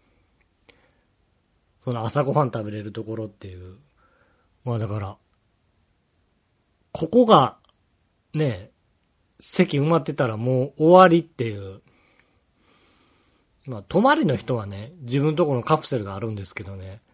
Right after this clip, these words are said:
その休憩だけの人はっていう。まあ、座れたんですけどね、まあ。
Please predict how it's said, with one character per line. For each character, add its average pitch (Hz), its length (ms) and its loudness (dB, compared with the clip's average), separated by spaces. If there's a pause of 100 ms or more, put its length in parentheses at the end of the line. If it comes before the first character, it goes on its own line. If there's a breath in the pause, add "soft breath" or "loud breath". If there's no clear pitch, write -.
(120)
そ - 60 -14
の 92 80 -12
休 202 320 2
憩 202 220 8
だ 180 160 4
け 190 120 2
の 185 120 4
人 - 200 -4
は 98 120 -8
っ - 20 -20
て - 180 -16
い 107 140 -10
う。 95 220 -18 (1700)
ま 107 80 -12
あ、 98 40 -12
座 185 340 2
れ 160 80 2
た 120 100 -4
ん 104 80 -10
で 101 80 -12
す - 100 -18
け 107 120 -12
ど 95 160 -14
ね、 95 220 -14
ま 92 180 -18
あ。 85 180 -20